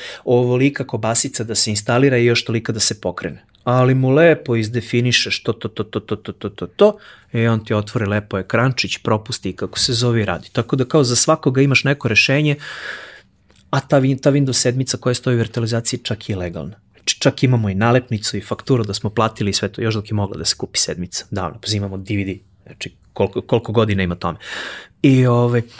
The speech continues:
i onda kao, eto, to je interesantno da ponudiš klijentu ono kao nešto što uglavnom drugi knjigovođe ne, ne nude, jer k-, kod drugih knjigovođa ti moraš da dođeš sa sertifikatom, pa da dotrčiš, pa tu je bilo, ono, bilo je i onoga,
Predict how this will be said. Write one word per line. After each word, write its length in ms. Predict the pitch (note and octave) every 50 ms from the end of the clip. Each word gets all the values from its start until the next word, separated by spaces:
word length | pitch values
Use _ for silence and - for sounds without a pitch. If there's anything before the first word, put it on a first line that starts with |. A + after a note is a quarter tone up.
| - - -
i 80 | A#2
onda 140 | C3+ D#3+ F3
kao, 180 | - - G3+ G3
eto, 160 | G3 G3 -
to 180 | - - A3 A3+
je 80 | G#3
interesantno 520 | F#3 - - D3 C3 - E3+ F#3+ F#3+ - D#3
da 100 | C#3+ -
ponudiš 360 | - D3 E3 F3+ E3 D3+ -
klijentu 420 | - D3+ D3 E3+ F3+ F3 - D#3+
ono 120 | D#3 D#3+ D#3
kao 140 | - D#3+
nešto 220 | D#3+ E3+ E3 - E3
što 200 | - - - D#3
uglavnom 500 | C#3 C3 C#3 C#3 C#3+ D#3 E3+ F#3 D#3+ D3+
drugi 260 | C#3 C#3+ D3 C#3+ C3+
knjigovođe 520 | - B2+ C3 C#3+ C#3 C3+ C3+ B2+ B2 B2
ne, 160 | A#2 A#2 A2+ A2+
ne 200 | B2 B2 A#2+ A#2+
nude, 420 | C3+ D#3 D#3 D#3+ F#3 F3+ F3+ F3+
jer 200 | F3+ F3 E3 F3
k-, 200 | - - - C#3+ C3+ -
kod 140 | - C#3+
drugih 300 | C3+ D3+ D3 D3 D3+ D3
knjigovođa 420 | - D#3 D#3+ D#3 D3+ D#3 D3+ C#3 C#3+
ti 140 | - - D3
moraš 240 | D3 D#3 D#3 C#3
da 140 | C3+ C3 C3+
dođeš 600 | A#2+ A#2+ - B2 C#3 D#3 D#3+ D3+ C3 B2+ A#2+ -
sa 140 | - C3+ A#2+
sertifikatom, 640 | - - - - B2+ - - B2+ B2 B2+ - - A#2+
pa 120 | G#2+ - A#2
da 100 | A#2+ A#2+
dotrčiš, 640 | B2+ A#2+ - - B2+ C#3 - - - A2 - -
pa 220 | - A#2+ A2+ A2+ A2+
tu 200 | - - - C3+
je 100 | C3+ B2
bilo, 340 | B2 B2+ C3+ C#3 C3+ B2+ C3
ono, 260 | C3+ B2+ C3 C3+ B2
bilo 260 | A#2 B2 B2+ C3+ C#3+
je 140 | C#3 C3 B2+
i 80 | B2 -
onoga, 360 | B2+ B2+ B2+ C3 B2+ B2+ B2